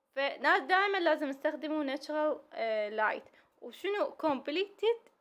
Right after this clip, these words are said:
آه، quickly as possible، يعني لازم بسرعة. مثلًا أنت دا تشوف عندك، آه، سيت مال أسنان وألوان مختلفة ودا تجي تطابق ويا الأسنان الأصلية،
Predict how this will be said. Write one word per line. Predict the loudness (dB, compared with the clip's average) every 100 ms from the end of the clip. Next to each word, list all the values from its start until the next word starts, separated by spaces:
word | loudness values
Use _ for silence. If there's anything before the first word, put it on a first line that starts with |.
| _ -10
آه، | -4 -4 -4 -8
quickly | 0 0 2 0 2
as | 0 -2 -6
possible، | -8 -8 -8
يعني | -6 -4 4
لازم | 6 6 2 0
بسرعة. | 4 4 6 4 0 -6 _ _
مثلًا | -4 0 2
أنت | 0 -2 -2 4 4 4 -8 _ -2
دا | -2
تشوف | -2 -2 -2 -2 -8
عندك، | -4 0 4 4 4 0
آه، | 2 4 4 2 0
سيت | 2 4 4
مال | 0 0
أسنان | 0 -4 -2 0 2 0 -4 -6
وألوان | -2 0 4 4 4
مختلفة | 0 0 0 2 2
ودا | 0
تجي | 0 -2 -4
تطابق | -2 4 4 4 0
ويا | 4 4
الأسنان | 4 -2 -4 -4
الأصلية، | -2 -4 -4 -4 -4